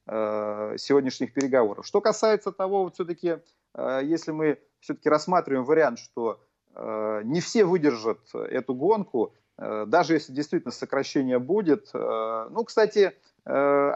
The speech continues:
опек, э, Организация производителей и экспортеров нефти, сама назвала, между прочим, э, несколько наиболее,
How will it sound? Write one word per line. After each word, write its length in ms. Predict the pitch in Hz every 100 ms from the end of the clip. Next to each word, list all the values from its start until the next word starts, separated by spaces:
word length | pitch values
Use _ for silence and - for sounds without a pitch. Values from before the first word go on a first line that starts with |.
| 160
опек, 340 | 160 208 220 - _ _ _
э, 800 | 131 131 135 135 131 131 131 127 120
Организация 800 | 123 123 139 151 165 170 175 160
производителей 540 | 147 160 156 175 156 151
и 40 |
экспортеров 540 | 143 160 156 175 165 190
нефти, 260 | 185 -
сама 400 | 147 185 202 240
назвала, 400 | 190 143 151 143
между 240 | 127 117 123
прочим, 440 | 131 120 - - _ _ _ -
э, 120 | 120 120
несколько 720 | 156 160 156 151 143 131 - _ _
наиболее, 840 | - 147 160 143 165 156 147 139